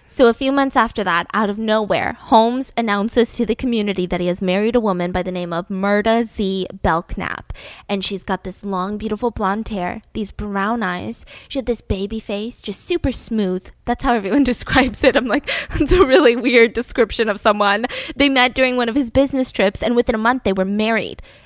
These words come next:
And she was, like, the opposite of him. She was very quiet. She was shy. A lot of people said that she was not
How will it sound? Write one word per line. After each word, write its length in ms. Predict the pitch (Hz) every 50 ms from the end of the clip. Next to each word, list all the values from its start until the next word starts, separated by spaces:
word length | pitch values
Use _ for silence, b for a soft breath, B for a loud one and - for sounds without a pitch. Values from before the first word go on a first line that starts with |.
| B -
And 100 | 247 226
she 100 | - 247
was, 140 | 254 262 -
like, 140 | 233 202
the 120 | - 202 185
opposite 420 | 180 180 - - 185 - - 160
of 100 | 135 -
him. 220 | - 208 - - - B B B B
She 140 | B - -
was 160 | 233 208 196
very 340 | - 202 196 196 196 214 202 _ _
quiet. 520 | - - 247 226 220 220 226 226 226 - -
She 160 | - - 208
was 80 | 185
shy. 500 | - - - - 226 180 185 190 185 180 214 B B B B B B
A 60 | 277
lot 200 | 285 269 269 -
of 80 | 381 -
people 240 | - 320 - 226
said 220 | 208 - - 190 -
that 120 | 190 180
she 120 | - - 247
was 220 | 196 220 208 -
not 220 | 233 233 262 269